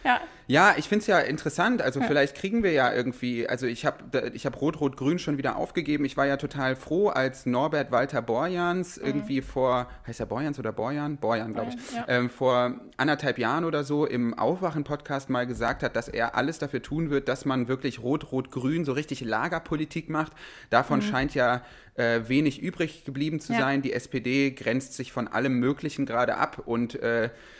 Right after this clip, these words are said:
Speaker 2: deine
Speaker 1: Ja.
Speaker 2: Partei liebäugelt ja dann doch sehr mit der C D U, wenn mir
Speaker 1: Uh,
Speaker 2: das
Speaker 1: das
Speaker 2: so
Speaker 1: ist auch
Speaker 2: scheint.
Speaker 1: eine spannende Debatte. Also ich glaube, da hat man ja schon sehr klar immer gesagt, na ja, inhaltlich ist man auf jeden Fall der S P D und den Linken näher. So, also, be-,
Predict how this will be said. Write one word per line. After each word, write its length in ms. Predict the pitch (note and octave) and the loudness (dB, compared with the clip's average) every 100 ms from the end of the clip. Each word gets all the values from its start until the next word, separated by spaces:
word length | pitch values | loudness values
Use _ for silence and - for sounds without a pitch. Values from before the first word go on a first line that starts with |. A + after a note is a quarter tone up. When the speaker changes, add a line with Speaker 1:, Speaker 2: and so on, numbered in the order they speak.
| - - - - | -20 -20 -20 2
Speaker 2:
deine 300 | A#2 C#3 D#3+ | 4 6 4
Speaker 1:
Ja. 40 | |
Speaker 2:
Partei 560 | - C#3 A#2 C#3+ C#3+ C#3+ - | 4 2 4 6 8 6 2
liebäugelt 520 | C#3 D3+ C#3 C3 C3 C3+ | -4 -2 0 2 2 2
ja 120 | A#2 | 2
dann 120 | A2 | 4
doch 180 | C3 - | 2 0
sehr 180 | C3 C3 | -2 0
mit 160 | C#3 | 0
der 80 | A#2+ | -2
C 160 | - B2+ | -2 0
D 80 | |
U, 180 | C4+ D#4+ | 2 4
wenn 140 | F4 D4 | 4 4
mir 80 | |
Speaker 1:
Uh, 20 | C4 | 4
Speaker 2:
das 80 | |
Speaker 1:
das 80 | B3 | 4
Speaker 2:
so 60 | B3 | 4
Speaker 1:
ist 60 | - | 6
auch 140 | - | 6
Speaker 2:
scheint. 120 | D4+ C#4+ | 8 4
Speaker 1:
eine 60 | |
spannende 540 | C#4 - C4+ B3 B3 A#3 | 2 4 6 6 6 4
Debatte. 580 | B3 G#3+ B3 - A3 A#3+ - | 2 4 4 4 2 0 0
Also 200 | - A#3 | 4 4
ich 120 | D4+ - | 2 6
glaube, 280 | C#4 E4+ | 8 8
da 120 | B3+ C#4 | 8 6
hat 100 | - | 6
man 160 | C4 | 2
ja 100 | B3+ | 2
schon 280 | C#4 D#4 E4 | 2 2 2
sehr 120 | A#3+ | 0
klar 280 | A#3 C#4+ C4 | 2 2 2
immer 180 | C4 B3 | 0 -4
gesagt, 360 | B3 B3+ C4+ B3 | -4 -4 -4 -4
na 100 | A#3 | -4
ja, 200 | A#3 D4 - - - - - - | 0 0 -2 -16 -20 -20 -20 -6
inhaltlich 560 | C4 D4 D4+ C#4+ D4 E4 | 2 6 6 6 4 4
ist 160 | D#4 E4+ | 6 10
man 180 | D4+ | 10
auf 120 | C4+ C#4 | 10 8
jeden 140 | C#4 | 8
Fall 320 | B3 B3 B3+ | 10 10 8
der 120 | G#3+ | 6
S 160 | - B3+ | 4 0
P 100 | B3 | -2
D 120 | A#3 | -2
und 140 | A#3 A#3 | -4 -4
den 120 | A#3 | -4
Linken 280 | A3 - A3 | -6 -6 -8
näher. 280 | B3+ A#3+ G3+ | -4 -6 -4
So, 80 | A3 | 0
also, 240 | A#3 A#3+ | 0 0
be-, 160 | G#3+ | -6